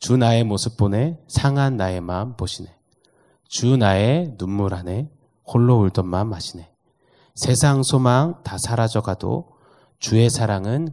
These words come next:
끝이 없으니 살아가는 이 모든 순간이 주 은혜임을 나는 믿네." 눈물이 앞을 가리고 홀로 우는 것 같고 세상 소망 다 끊쳐진 것 같은 자리일지라도 그 은혜에 굳게 서서 주님으로 인해서 넉넉히 이겨내시는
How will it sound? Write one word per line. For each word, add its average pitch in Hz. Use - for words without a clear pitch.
끝이 -
없으니 85
살아가는 131
이 98
모든 95
순간이 104
주 98
은혜임을 90
나는 90
믿네." 82
눈물이 90
앞을 85
가리고 87
홀로 127
우는 101
것 104
같고 110
세상 127
소망 131
다 -
끊쳐진 131
것 127
같은 -
자리일지라도 87
그 92
은혜에 90
굳게 -
서서 -
주님으로 92
인해서 85
넉넉히 95
이겨내시는 80